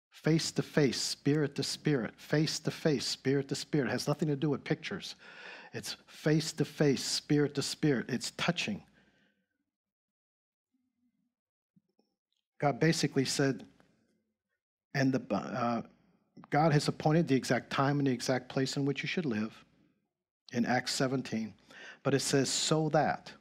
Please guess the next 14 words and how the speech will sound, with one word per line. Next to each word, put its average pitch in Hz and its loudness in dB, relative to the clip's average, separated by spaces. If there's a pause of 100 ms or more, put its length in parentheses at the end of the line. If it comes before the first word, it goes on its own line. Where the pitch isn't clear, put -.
(920)
God 151 4
has 156 6
an 127 4
appointed 139 2
exactly 127 0
a - -4
time 147 0
and 147 0
a 139 0
place 135 -2
for - -6
you 131 -2
to 135 0
live. 110 -2